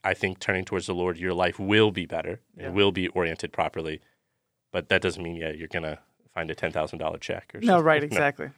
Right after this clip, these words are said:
Speaker 2: And it's, um, it's just, yeah, it's an important lesson to remember in our, in the midst of our own sufferings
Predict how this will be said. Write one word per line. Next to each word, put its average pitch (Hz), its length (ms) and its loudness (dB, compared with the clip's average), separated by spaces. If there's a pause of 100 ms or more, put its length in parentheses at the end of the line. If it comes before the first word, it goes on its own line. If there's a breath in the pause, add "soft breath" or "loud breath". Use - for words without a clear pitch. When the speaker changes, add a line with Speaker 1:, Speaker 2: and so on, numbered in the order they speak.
Speaker 2:
And 208 120 6
it's, 214 200 6
um, 135 320 2 (500)
it's 208 140 4
just, 214 140 -2
yeah, 160 220 8
it's 143 120 -2
an 180 60 4
important 170 360 0
lesson 143 240 -4
to 131 260 -2
remember 135 420 -2
in 135 140 -4
our, 127 140 -2 (100)
in 143 140 -4
the 139 60 -4
midst 139 240 -4
of 135 80 -2
our 131 160 6
own 135 160 -2
sufferings 127 600 -4